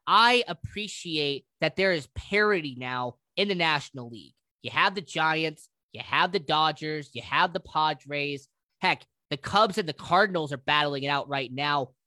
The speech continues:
as we speak in the National League. So that is what my angle is,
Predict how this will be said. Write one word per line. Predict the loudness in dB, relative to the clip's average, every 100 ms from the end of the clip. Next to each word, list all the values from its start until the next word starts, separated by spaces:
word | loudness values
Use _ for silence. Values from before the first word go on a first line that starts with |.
| -2
as | 2 2 0
we | -10
speak | -10 -16 -6 -4 -4 -8 _ _ _
in | -4
the | -2
National | 0 0 -2 -14 -14
League. | -16 -20 _ _ _ _ _ _
So | -20 0 6 8 8 4 0 _ _ _
that | 2 2 2
is | 2 2 2 -2
what | -4 -2
my | 0 0 0 -4
angle | -6 -6 -8 0
is, | 2 2 0